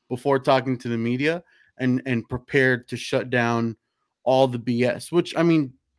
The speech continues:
fine, fair. We're, we're a toxic market, but you gotta give us something more than, "Oh,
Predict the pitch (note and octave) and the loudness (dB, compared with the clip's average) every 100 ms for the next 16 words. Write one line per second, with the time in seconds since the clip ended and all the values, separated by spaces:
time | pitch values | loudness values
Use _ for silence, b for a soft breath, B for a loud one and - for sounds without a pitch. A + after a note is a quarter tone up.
0 | _ _ _ - F#3 B2+ A2+ - - F3 | _ _ _ 2 2 4 0 -8 -4 2
1 | C#3 A#2 A2+ C3 B2 C#3+ C3 B2+ C#3 C3 | 4 4 0 -2 0 0 0 2 0 0
2 | C3+ A#2 - - C3 C3+ C3+ A#2+ A2+ _ | -4 -10 -14 -4 0 0 -2 -8 -10 _
3 | _ _ _ _ _ _ _ _ _ C3 | _ _ _ _ _ _ _ _ _ 4
4 | E3+ E3 _ _ _ _ _ - C#3 D3 | 4 4 _ _ _ _ _ -18 -4 0
5 | C#3 F#3+ F3+ C3+ D#3+ D3 C3+ - _ - | 6 6 6 2 2 2 -2 -6 _ -4
6 | D#3+ D3+ C3+ D3 C3 A#2+ C3+ C3 A#2+ A#2 | 0 0 0 0 2 4 4 2 2 0
7 | A#2+ C3+ B2+ A2 | 2 4 4 0